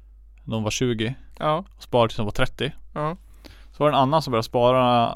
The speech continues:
Speaker 1: när han var trettio och slutade när hon var sextiofem.
Speaker 2: Ja.
Speaker 1: Då hade hon, första som bara sparat tio år, skulle ändå ha mer i pension sen.
Speaker 2: Jaha.
Speaker 1: På grund av räntan.
Speaker 2: Okej.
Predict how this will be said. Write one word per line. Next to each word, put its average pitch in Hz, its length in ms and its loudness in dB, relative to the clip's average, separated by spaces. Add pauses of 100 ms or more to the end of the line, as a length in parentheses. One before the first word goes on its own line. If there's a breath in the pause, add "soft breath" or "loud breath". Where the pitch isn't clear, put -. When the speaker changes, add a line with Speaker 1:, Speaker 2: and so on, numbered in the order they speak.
(120)
Speaker 1:
när 117 100 -4
han 113 60 0
var 110 120 -2 (640)
trettio 165 420 0 (240)
och 131 120 -2
slutade 135 480 0
när 131 60 2
hon 117 40 0
var 117 40 0
sextiofem. 135 380 2 (200)
Speaker 2:
Ja. 151 260 0 (1160)
Speaker 1:
Då 131 80 -4
hade 120 680 2 (400)
hon, 113 480 -6 (300)
första 127 280 -4
som 113 120 -8
bara 107 120 -4
sparat 107 220 -6
tio 113 200 -4
år, 110 160 -4
skulle 104 280 -12
ändå 107 140 -6
ha 107 180 -8 (100)
mer 113 200 -4
i 110 60 -6
pension 110 440 -6
sen. 113 200 -12 (160)
Speaker 2:
Jaha. 165 340 -2 (420 soft breath)
Speaker 1:
På 123 100 -2
grund 113 240 2
av 113 100 2
räntan. 117 440 -2 (340)
Speaker 2:
Okej. 180 460 -2